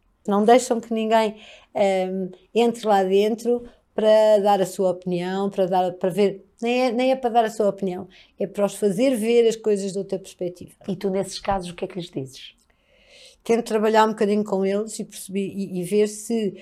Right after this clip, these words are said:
Speaker 1: até que ponto aquelas pessoas estão permeáveis a ouvir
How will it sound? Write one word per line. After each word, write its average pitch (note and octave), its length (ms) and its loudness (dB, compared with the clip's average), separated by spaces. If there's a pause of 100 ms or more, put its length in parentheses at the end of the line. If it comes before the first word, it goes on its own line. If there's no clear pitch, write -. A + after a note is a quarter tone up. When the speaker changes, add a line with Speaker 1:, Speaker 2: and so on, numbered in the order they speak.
(200)
Speaker 1:
até F3+ 280 -2
que G#3+ 120 -20
ponto G3+ 320 -4
aquelas G3 360 0
pessoas G3 320 -4
estão G3 200 -2
permeáveis G3 840 0 (380)
a G#3 340 2
ouvir F#3 680 -4